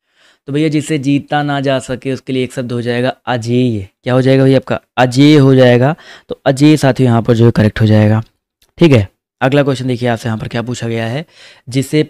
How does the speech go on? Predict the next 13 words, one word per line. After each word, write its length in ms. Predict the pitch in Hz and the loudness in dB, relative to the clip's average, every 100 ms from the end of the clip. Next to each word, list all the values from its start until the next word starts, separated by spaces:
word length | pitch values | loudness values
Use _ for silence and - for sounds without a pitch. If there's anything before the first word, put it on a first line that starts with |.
| - | -2
पराजित 480 | 139 135 135 143 139 | 0 0 -2 -4 -6
नहीं 240 | 127 131 | -4 -4
किया 200 | 131 127 | -2 -2
जा 100 | 123 | -2
सकता 280 | 113 117 131 | -6 -10 -8
उसके 240 | 120 - 131 | -8 -6 -4
लिए 180 | 131 135 | -2 -2
उपयुक्त 460 | - 131 143 131 | -6 -10 -8 -8
शब्द 280 | 135 - 139 | -8 -8 -6
का 100 | 135 | -4
चयन 260 | 127 123 120 | -4 -6 -6
करो 180 | 117 117 | -6 -6
भाई। 220 | 113 139 | -4 -6